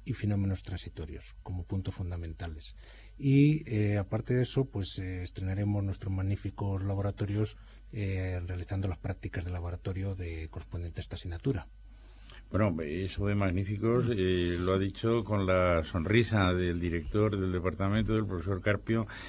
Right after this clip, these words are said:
Speaker 2: y del profesor Moore. ¿Por qué magníficos? ¿Por lo bien dotados que hoy se puede decir que están?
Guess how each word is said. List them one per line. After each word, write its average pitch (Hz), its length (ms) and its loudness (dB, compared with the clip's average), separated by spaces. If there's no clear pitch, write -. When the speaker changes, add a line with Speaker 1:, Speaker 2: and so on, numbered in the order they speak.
Speaker 2:
y 98 220 4
del 87 300 2
profesor 87 420 0
Moore. 110 300 4
¿Por 98 180 0
qué 123 100 0
magníficos? 113 600 0
¿Por 92 160 -2
lo 95 60 4
bien 107 160 4
dotados 113 420 0
que 104 460 0
hoy 107 300 2
se 98 140 -4
puede 95 180 -4
decir 101 200 -4
que - 80 -4
están? 117 260 -4